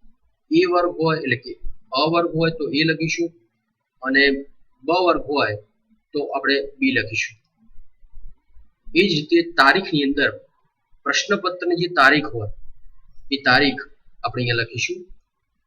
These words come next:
ત્યારબાદ વારની અંદર આપણે જે વાર હોય, તો બુધવાર તો બુધવાર, ગુરુવાર તો ગુરુવાર, પ્રશ્નપત્રના દિવસે જે વાર હોય, એ વાર આપણે અહીં લખીશું.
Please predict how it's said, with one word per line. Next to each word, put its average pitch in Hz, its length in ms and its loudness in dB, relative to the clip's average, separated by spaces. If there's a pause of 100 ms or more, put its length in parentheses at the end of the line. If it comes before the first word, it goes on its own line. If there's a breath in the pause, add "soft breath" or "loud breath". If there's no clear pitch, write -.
(760)
ત્યારબાદ 170 540 4 (360)
વારની 151 420 6
અંદર 170 200 2
આપણે 175 340 -2 (1600)
જે 156 220 0 (160)
વાર 160 240 6
હોય, 135 220 -2 (1300)
તો - 60 -16 (100)
બુધવાર 127 340 -2 (100)
તો 135 140 -4
બુધવાર, 139 380 0 (100)
ગુરુવાર 123 400 -2
તો 117 140 -10
ગુરુવાર, 143 340 -2 (540)
પ્રશ્નપત્રના 160 760 -4
દિવસે 135 280 -6
જે 160 140 -2
વાર 165 220 0
હોય, 120 140 -6 (100)
એ 131 120 -8
વાર 117 140 0
આપણે 117 200 -4
અહીં 117 160 -4
લખીશું. 196 360 -6